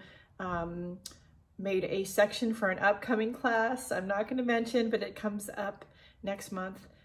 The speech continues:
um, on the eighth. There's a video on my YouTube channel, so watch for that. Um, anyway, I sat down and finally did the notes for it and put it in here, and I got that all done this morning. And then I'm gonna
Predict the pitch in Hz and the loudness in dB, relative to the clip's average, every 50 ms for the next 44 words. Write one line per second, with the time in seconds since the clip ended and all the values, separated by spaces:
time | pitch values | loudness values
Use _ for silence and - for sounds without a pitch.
0 | _ _ _ - 196 180 180 180 175 175 175 180 175 - - 190 185 180 185 - | _ _ _ -14 -10 -8 -8 -6 -6 -6 -8 -10 -12 -10 -10 -10 -8 -8 -8 -6
1 | - 180 - - - - - - 185 180 175 - 175 160 175 185 185 180 180 175 | -6 -6 -6 -8 -10 -14 -10 -8 -8 -8 -6 -8 -8 -8 -6 -6 -4 -4 -4 -4
2 | 180 180 185 185 180 180 175 170 185 190 196 - 220 208 - - 226 220 233 247 | -6 -6 -8 -10 -8 -8 -6 -6 -6 -6 -6 -6 -8 -8 -6 -4 -4 -4 -2 -4
3 | 247 - - 190 185 190 185 196 - - 208 196 202 208 226 254 262 - - - | -4 -6 -6 -6 -6 -6 -8 -8 -8 -8 -6 -4 -2 -2 -2 -4 -6 -12 -18 -20
4 | - - - _ _ - 214 202 202 196 190 185 185 185 190 185 190 - - - | -20 -20 -20 _ _ -6 -4 -2 -2 -2 -4 -4 -6 -8 -8 -10 -12 -14 -20 -20
5 | _ - - - _ _ _ _ _ _ _ - _ _ - - - - 247 233 | _ -20 -20 -20 _ _ _ _ _ _ _ -20 _ _ -20 -10 -4 0 2 2
6 | 190 180 175 175 180 180 175 - 185 170 160 - 180 180 180 175 165 151 - 190 | 4 4 4 4 2 2 0 0 0 0 0 0 -2 -2 -2 -2 -4 -4 -2 -2
7 | 180 180 180 165 175 180 156 170 165 170 170 170 - - - - 170 170 - - | -2 0 -2 -2 -2 -2 -2 -2 -2 -2 -4 -4 -6 -8 -6 -4 -2 -2 -2 -4
8 | 180 170 - 180 165 175 160 170 180 170 160 180 170 165 170 165 160 175 180 - | -6 -10 -10 -8 -6 -6 -4 -4 -4 -4 -4 -2 -2 -2 -4 -4 -2 -2 -2 -2
9 | 180 175 170 175 175 180 170 165 160 156 160 160 - 160 160 156 160 - - 175 | -2 -2 0 0 0 2 0 -2 -2 -2 -2 -2 -2 -2 -2 -2 -4 -4 -4 -4
10 | 165 165 165 170 180 190 - - - - - - - - - - - 185 185 185 | -4 -4 -4 -4 -6 -8 -10 -14 -18 -18 -20 -20 -20 -20 -14 -8 -6 -4 -2 0
11 | 190 185 185 185 185 185 196 202 208 214 208 | 2 2 2 2 0 0 0 0 0 0 -2